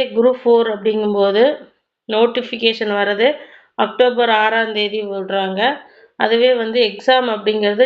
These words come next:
டிசம்பர் இருபது, கிட்டத்தட்ட இது டிசம்பர் லாஸ்ட் வீக் வரைக்கும் போயிரும். அஹ், அக்டோபர் ஆறாம் தேதி நோட்டிஃபிகேஷன். இதோட டைம்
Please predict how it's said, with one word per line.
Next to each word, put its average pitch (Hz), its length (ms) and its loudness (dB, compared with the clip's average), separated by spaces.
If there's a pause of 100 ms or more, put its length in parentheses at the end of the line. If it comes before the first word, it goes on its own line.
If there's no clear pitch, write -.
டிசம்பர் 220 560 -2 (580)
இருபது, 208 460 2 (120)
கிட்டத்தட்ட 247 460 0 (100)
இது 240 160 0 (140)
டிசம்பர் 233 460 0
லாஸ்ட் 220 440 2
வீக் 214 300 -2
வரைக்கும் 214 360 -4
போயிரும். 196 500 0 (1000)
அஹ், 208 300 -8 (220)
அக்டோபர் 240 540 -2
ஆறாம் 214 360 0
தேதி 214 220 -2
நோட்டிஃபிகேஷன். 202 840 -6 (200)
இதோட 226 340 2 (520)
டைம் 214 340 -2